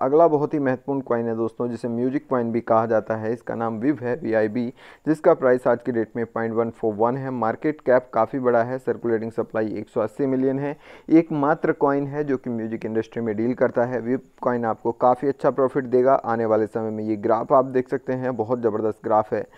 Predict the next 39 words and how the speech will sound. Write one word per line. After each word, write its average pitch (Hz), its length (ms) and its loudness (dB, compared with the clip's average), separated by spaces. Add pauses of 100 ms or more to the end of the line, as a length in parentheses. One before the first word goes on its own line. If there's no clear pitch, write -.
(300)
दोस्तों। 156 300 4
अगला 143 200 4
है 147 200 -2
Polygon 120 500 2
यानी 110 180 -4
मैटिक, 127 580 0
जिसका 117 300 0
प्राइस 117 320 0
है 120 60 2
पॉइंट 110 300 -6 (100)
एट 123 200 0
एट 127 200 2
एट 127 220 0
और 113 160 2
आरओआई 110 460 4
है 110 160 -2
वन 113 220 0
नाइन 107 300 -4
सेवन 113 320 -2
सिक्स - 340 -10
थ्री। 135 280 -2 (340)
मार्केट 139 400 2
कैप 147 180 4
बहुत 123 320 0
बड़ा 135 260 4
है, 139 240 -2
ट्रेडिंग 110 340 -2
वॉल्यूम 113 300 0
भी 135 80 -2
बहुत 123 320 -4
बड़ा 120 200 4
है, 127 180 0
सर्कुलेटिंग 110 560 -4
सप्लाई 113 320 0
फ़ाइव 107 320 0
पॉइंट 107 200 -6
टू 135 120 2
बिलियन 143 300 4
है, 156 180 -2